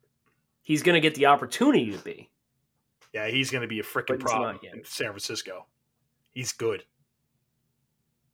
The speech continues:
Speaker 2: Uh, and then you still, I mean, you still have, like, Jay Ajayi.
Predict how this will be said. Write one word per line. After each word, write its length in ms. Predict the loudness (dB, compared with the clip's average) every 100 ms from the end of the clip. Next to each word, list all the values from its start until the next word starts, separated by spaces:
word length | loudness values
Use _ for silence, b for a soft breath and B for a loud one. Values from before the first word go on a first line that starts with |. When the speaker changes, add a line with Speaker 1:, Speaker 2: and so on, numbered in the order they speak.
| _ _ _ _ _ _ _ _ _ -10
Speaker 2:
Uh, 360 | -4 -2 -2 -4
and 100 | -2
then 80 | 0
you 80 | 2
still, 140 | 2
I 40 | 2
mean, 80 | 2
you 60 |
still 140 | 4 6
have, 140 | 6
like, 160 | 4 4
Jay 260 | 4 4
Ajayi. 640 | 4 4 4 4 2 0